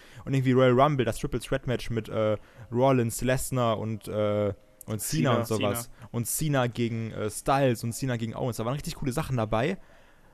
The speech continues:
Speaker 1: Und das, das war auch alles top. Also auch meine Freundin und ich, wir waren richtig, wir hatten richtig Bock darauf. Aber so retrospektiv, du weißt halt, wie viel Füllmaterial einfach dazwischen lag. Wie, also bei dieser ganzen Authority-Storyline,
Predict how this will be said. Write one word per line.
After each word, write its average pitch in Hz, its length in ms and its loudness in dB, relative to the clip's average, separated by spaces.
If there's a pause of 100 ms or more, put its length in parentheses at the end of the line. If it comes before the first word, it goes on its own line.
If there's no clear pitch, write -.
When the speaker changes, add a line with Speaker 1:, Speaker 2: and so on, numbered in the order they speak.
(220)
Speaker 1:
Und 120 220 -2
das, 127 120 -2
das - 180 -6
war 143 80 4
auch 180 160 4
alles 143 260 0
top. - 360 8
Also 120 200 0
auch 143 280 2 (300)
meine 120 140 0
Freundin 156 220 -2
und 160 40 0
ich, 156 100 -2
wir 135 80 0
waren 139 180 2
richtig, 143 460 -8
wir 127 80 2
hatten 139 100 -2
richtig 185 240 -6
Bock - 180 -4
darauf. 135 440 0 (260)
Aber 143 380 4
so 127 160 -4
retrospektiv, 156 640 0
du 120 160 -2
weißt 165 260 0
halt, 139 240 2 (400)
wie 160 140 -2
viel 185 500 0 (540)
Füllmaterial 139 960 2
einfach 120 160 0
dazwischen 117 480 0
lag. 95 320 -2 (500)
Wie, 120 180 -12
also 135 260 0
bei 147 180 4
dieser 147 160 2
ganzen 175 220 -2
Authority-Storyline, 120 960 2